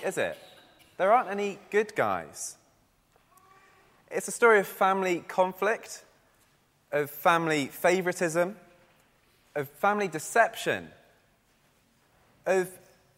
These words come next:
uh, taking advantage of elderly family members. I-, it's not a story about happy families. And we might think that church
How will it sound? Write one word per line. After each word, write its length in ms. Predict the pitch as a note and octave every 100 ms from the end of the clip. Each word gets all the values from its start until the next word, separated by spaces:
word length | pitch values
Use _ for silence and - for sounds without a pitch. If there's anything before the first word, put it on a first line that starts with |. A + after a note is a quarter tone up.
| _
uh, 200 | D3+ D3+ - - -
taking 400 | A#3 B3+ B3+ B3
advantage 760 | F3 G3+ A3 A3+ - A#2+ F#2+
of 220 | - C#3+ -
elderly 600 | D#3+ F#3 F#3 E3+ E3 D#3+ -
family 580 | - D#3+ D3+ D3 C#3+ -
members. 760 | D#3 F3 B2+ E2+ C#2+ - - - _ _ _ _ _ _ _ F2
I-, 60 | F2 - _ -
it's 280 | G#2 - -
not 300 | F#3 A#3+ D3+
a 40 |
story 340 | - - E3 D#3
about 220 | D#3 -
happy 500 | F#3+ F#3 F3 C#3+ -
families. 720 | - F3 D#3+ F#2+ E2 - - _ _ _ _ _ _ _ _ _ _ _ _ _ _ _ -
And 80 | D#3
we 80 | F3+
might 240 | C#4+ A#3+
think 180 | D#3 C3+
that 180 | D3 -
church 360 | F#3+ F3 -